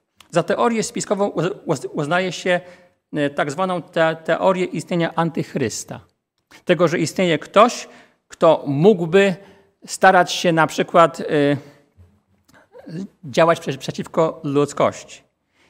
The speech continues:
I tego też, że ktoś może się do-, doszukiwać tego typu kon-, kon-, koncepcji albo gdzieś tam w jakiejś organizacji, albo w jakimś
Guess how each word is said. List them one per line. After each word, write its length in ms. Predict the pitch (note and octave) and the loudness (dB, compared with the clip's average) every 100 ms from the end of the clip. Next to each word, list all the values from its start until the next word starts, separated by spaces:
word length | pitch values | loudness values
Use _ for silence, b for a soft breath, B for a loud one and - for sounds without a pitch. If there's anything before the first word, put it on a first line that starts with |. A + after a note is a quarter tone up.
| _ - | _ -8
I 120 | D3+ | -8
tego 360 | - A#3+ A#3 | 2 2 4
też, 220 | - F#3 C3+ | 0 -2 -4
że 100 | D#3+ | -6
ktoś 380 | - F#3+ - - | -2 -4 -4 -12
może 280 | G3 D3 D#3+ | -8 -2 -2
się 160 | - D#3+ | -2 -2
do-, 220 | C#3 D#3+ | 0 0
doszukiwać 760 | C3 - - C#3+ A#3 F#3+ E3 - | -2 -2 -2 -2 0 0 0 2
tego 240 | D3 D#3+ | 2 2
typu 260 | F3+ - E3+ | 0 -2 4
kon-, 260 | E3 F3 | 4 4
kon-, 380 | - E3 D3+ D3+ | 4 6 8 6
koncepcji 600 | - D#3 C#3 E3 - C#3 | 4 4 4 -2 -4 -2
albo 260 | D#3+ D#3 C#3 | -2 0 -2
gdzieś 180 | B2+ | -2
tam 160 | - B2 | -4 -4
w 20 | |
jakiejś 240 | A#2 C3 - | -4 -8 -6
organizacji, 840 | C3+ E3+ F#3+ G3 A3 A3 D3 C#3 b b b b _ | 0 0 0 0 0 -2 -6 -8 b b b b _
albo 400 | B2+ C#3+ D3 D#3+ B B - | -4 0 0 0 B B -8
w 80 | B2+ | -2
jakimś 420 | A#2+ C#3 C3+ | 0 0 -4